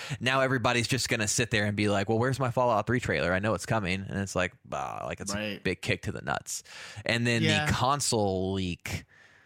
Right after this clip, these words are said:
Speaker 1: the console leak was the only negative thing, I, in my opinion, in the whole deal because, like, hearing that they're going, like, cloud-based and stuff doesn't excite me.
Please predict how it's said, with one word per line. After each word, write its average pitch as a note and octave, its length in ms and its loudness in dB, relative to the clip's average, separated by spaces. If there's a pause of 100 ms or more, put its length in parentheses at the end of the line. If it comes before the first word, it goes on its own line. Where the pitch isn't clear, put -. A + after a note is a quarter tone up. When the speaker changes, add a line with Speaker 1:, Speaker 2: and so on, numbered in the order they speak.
(420)
Speaker 1:
the A#2+ 100 0
console C#3 560 2
leak G#2 300 0 (100)
was A2 240 2
the A2+ 120 4
only A2+ 260 2
negative G2 460 0
thing, F2+ 360 0
I, - 180 0
in G#2 120 0
my G2 180 2
opinion, F2+ 560 -2
in F#2 100 -2
the F2+ 100 -2
whole F2+ 180 -4
deal - 340 -8
because, G2 240 0
like, F#2 260 0 (680)
hearing A#2+ 420 2
that A2 80 2
they're A2 120 0
going, G#2 260 2
like, F#2 180 0
cloud-based F#2+ 640 2
and F#2+ 80 -6
stuff G2 260 0
doesn't G2 320 0
excite - 400 -4
me. - 240 -12